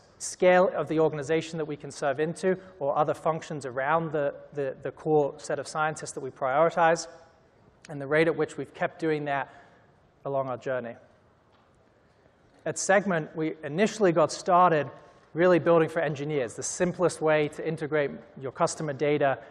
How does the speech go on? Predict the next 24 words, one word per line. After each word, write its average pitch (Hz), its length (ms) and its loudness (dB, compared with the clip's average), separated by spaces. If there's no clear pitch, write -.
and 139 80 -10
have 131 140 -8
one 151 180 -2
central 143 540 -4
nervous 143 320 0
system 127 320 -10
for 135 140 -14
that. 127 280 -6
Obviously, 185 360 2
that 165 180 2
can 170 100 -6
be 156 100 -2
used 160 340 2
by 139 420 4
marketers, 156 640 4
and, 127 260 -2
and 131 140 -8
now 143 220 2
is 127 220 -6
very 131 160 0
much 190 280 2
used 160 220 -4
by 147 140 2
marketers, 139 520 -4